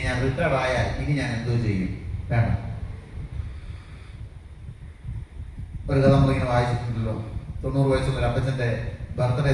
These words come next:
സെലിബ്രേഷൻ നടക്കുകയായി. അപ്പച്ചന് മാത്രം ഒരു സന്തോഷമില്ല, മക്കൾക്കും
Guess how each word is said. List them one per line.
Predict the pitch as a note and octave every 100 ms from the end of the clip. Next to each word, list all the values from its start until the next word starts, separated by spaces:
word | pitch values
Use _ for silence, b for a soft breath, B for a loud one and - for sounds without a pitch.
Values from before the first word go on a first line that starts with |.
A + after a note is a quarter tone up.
| C3+
സെലിബ്രേഷൻ | B2+ A#2+ A#2+ - A#2+
നടക്കുകയായി. | G#2+ G#2 G#2 F#2 F#2 - - - - - - - C#3+
അപ്പച്ചന് | - F#3+ G3
മാത്രം | F3 E3+ E3
ഒരു | C#3+
സന്തോഷമില്ല, | D3 D#3 D#3 C#3+ C#3+ C3
മക്കൾക്കും | - D#3 D3